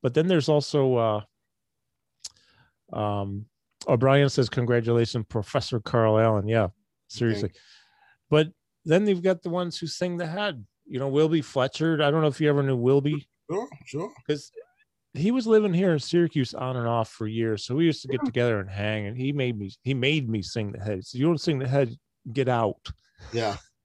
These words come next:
Speaker 1: So,
Speaker 2: Yeah.
Speaker 1: okay, okay, I, I saw you with McCoy. I love you. I'll do whatever you say. You know what?
Speaker 2: Yeah.
Speaker 1: That actually changed everything for me. So can you elaborate just a little bit on that and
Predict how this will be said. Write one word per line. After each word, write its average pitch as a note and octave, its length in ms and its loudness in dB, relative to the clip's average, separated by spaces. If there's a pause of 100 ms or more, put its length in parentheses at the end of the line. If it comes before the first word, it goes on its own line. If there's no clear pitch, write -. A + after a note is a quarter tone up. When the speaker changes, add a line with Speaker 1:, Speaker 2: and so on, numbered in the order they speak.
(160)
Speaker 1:
So, A#3+ 200 6
Speaker 2:
Yeah. - 80 4
Speaker 1:
okay, A3+ 400 -2 (380)
okay, G3 520 -2
I, C#3 60 -6 (320)
I D#3 40 -2
saw F#3 260 2
you G3 140 6
with F#3 140 6
McCoy. D#3+ 540 0 (360)
I A#2+ 40 -14
love E3 260 -2
you. G3 200 0 (120)
I'll D3 120 -4
do D#3+ 140 0
whatever F#3+ 280 4
you D3+ 160 0
say. B2+ 340 0
You A#2+ 100 -2
know C3 100 2
what? C#3 200 2
Speaker 2:
Yeah. C3+ 120 4
Speaker 1:
That C#3+ 40 6
actually C#3+ 320 0
changed A#2 360 -2
everything G#2+ 480 -2
for G#2+ 140 -10
me. G#2+ 200 -4
So A#2+ 360 0 (460)
can D#3+ 140 0
you C4 180 2
elaborate C#3+ 540 4
just - 220 -6
a - 40 -12
little C#3 180 0
bit C3+ 160 0 (120)
on B2 260 -4
that C3+ 340 0
and A2+ 240 -6